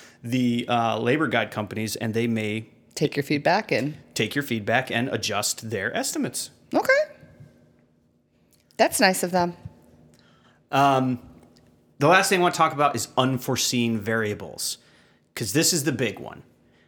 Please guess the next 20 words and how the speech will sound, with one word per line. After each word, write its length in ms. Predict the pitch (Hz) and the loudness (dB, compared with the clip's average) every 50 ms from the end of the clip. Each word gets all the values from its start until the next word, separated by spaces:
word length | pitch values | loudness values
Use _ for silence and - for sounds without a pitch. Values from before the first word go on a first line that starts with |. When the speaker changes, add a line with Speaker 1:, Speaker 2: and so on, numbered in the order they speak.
| _ _ _ _ _ _ _ _ _ _ _ _ - | _ _ _ _ _ _ _ _ _ _ _ _ -4
Speaker 1:
Wa-, 220 | 117 113 139 143 | 2 4 4 4
you're 200 | 120 131 131 135 | 4 4 2 2
doing 200 | 123 147 156 160 | 4 4 4 4
your 100 | 165 160 | 4 4
water 260 | 151 139 120 110 92 - | 4 4 4 4 0 -2
pump. 280 | - 98 92 80 - - | -6 -6 -6 -8 -10 -10
You 140 | - 117 113 | -8 -6 -2
tell 160 | - 127 123 | 0 2 2
your 100 | 127 120 | 2 2
customers, 340 | - 120 107 - - 107 104 | 0 -2 -2 -2 -4 -6 -6
"It's 60 | - | -2
gonna 140 | - 127 113 | -2 -2 0
take 160 | - 131 117 | 0 0 -2
me 80 | 113 113 | -2 -2
two 180 | - - 165 | -4 -4 -4
point 260 | 160 - 185 170 151 | -2 -2 -2 -2 -2
four, 300 | - 151 143 143 - - | 0 2 2 2 2 0
uh, 80 | 120 117 | -2 -2
two 160 | - - 147 | -2 -4 -6
point 280 | 135 - 165 156 - | -4 -2 -2 -2 -2